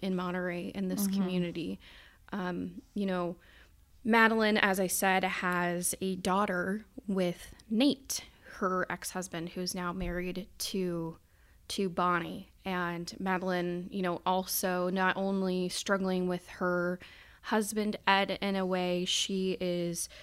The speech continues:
Speaker 1: struggling with her ex-husband and
Speaker 2: Mm-hmm.
Speaker 1: his new wife and trying to kind of blend the families together. You know, she's really resistant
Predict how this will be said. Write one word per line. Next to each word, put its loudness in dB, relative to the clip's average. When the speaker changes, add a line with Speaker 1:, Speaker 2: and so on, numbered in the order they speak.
Speaker 1:
struggling 2
with 0
her 0
ex-husband -4
and -2
Speaker 2:
Mm-hmm. -2
Speaker 1:
his -2
new 4
wife -4
and -4
trying -4
to -4
kind -4
of -4
blend -2
the -4
families -4
together. -6
You -6
know, -4
she's -4
really 0
resistant -2